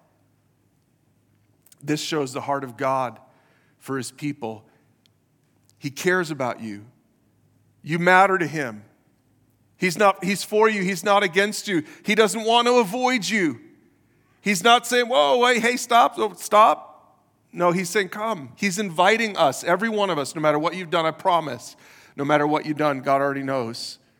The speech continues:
And he still invites you to have a relationship with him. In fact, there's really only one kind of person that Jesus can't help.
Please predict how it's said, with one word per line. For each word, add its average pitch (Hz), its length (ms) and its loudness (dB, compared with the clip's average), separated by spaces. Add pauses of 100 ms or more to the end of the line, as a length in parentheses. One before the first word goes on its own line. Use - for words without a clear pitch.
(560)
And 131 100 -8
he 139 80 -4
still 190 340 0
invites 165 440 0
you 110 200 -10 (1080)
to 139 120 -4
have 143 160 2
a 147 60 -2
relationship 139 640 -6
with 123 140 -10
him. 113 440 -10 (1040)
In 170 100 -2
fact, 202 220 4
there's 185 180 -2
really 233 280 0
only 226 440 2 (380)
one 214 400 4
kind 233 460 2
of 180 200 -4
person 202 520 -2
that 165 140 0
Jesus 202 520 -2
can't 208 360 0
help. 180 420 0